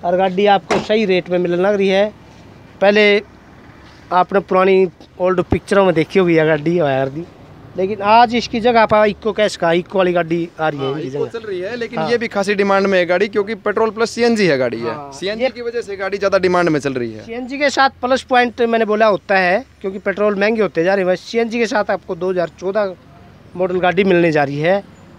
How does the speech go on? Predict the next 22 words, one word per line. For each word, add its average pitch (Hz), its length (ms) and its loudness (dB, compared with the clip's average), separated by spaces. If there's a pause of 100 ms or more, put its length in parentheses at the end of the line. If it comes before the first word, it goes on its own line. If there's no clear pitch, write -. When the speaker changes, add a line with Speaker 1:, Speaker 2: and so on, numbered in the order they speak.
(100)
Speaker 1:
Omni, 170 320 2
Omni 247 200 0
है? 214 160 0 (220)
Speaker 2:
हाँ 160 120 -4
जी, 123 120 -12
Omni 160 280 2
वैन। 117 200 0
Speaker 1:
Omni। 156 320 -10 (220)
और 170 140 -14
इसका 170 200 -20
क्या 180 140 -12
price 165 220 -16
है 147 80 -20
एक 143 60 -20
बार? 139 180 -20 (240)
Speaker 2:
ये 196 120 4
गाड़ी 226 220 0
सवा 196 260 2
लाख 165 180 2
रुपए 135 220 -4
में 123 140 -4
है। 113 200 -12